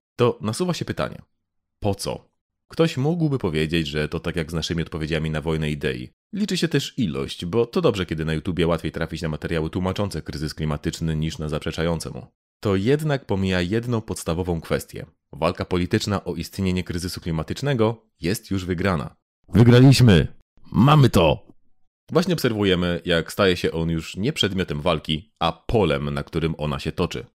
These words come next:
I ta sytuacja już wchodzi do mainstreamu, co pokazują właśnie dwa ostatnie klimatyczne wideo Kurzgesagt, jednego z czołowych kanałów tworzących tak zwany edutainment,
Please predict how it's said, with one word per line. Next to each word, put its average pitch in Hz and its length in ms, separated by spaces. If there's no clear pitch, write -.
I 117 60
ta 139 120
sytuacja 170 400
już 160 100
wchodzi 127 240
do 123 80
mainstreamu, 101 580
co - 120
pokazują 151 460
właśnie 117 320
dwa 101 220
ostatnie 98 420
klimatyczne 87 500
wideo 82 280
Kurzgesagt, 80 800
jednego 113 440
z - 60
czołowych 101 320
kanałów 90 360
tworzących 92 480
tak 78 180
zwany 85 300
edutainment, 85 880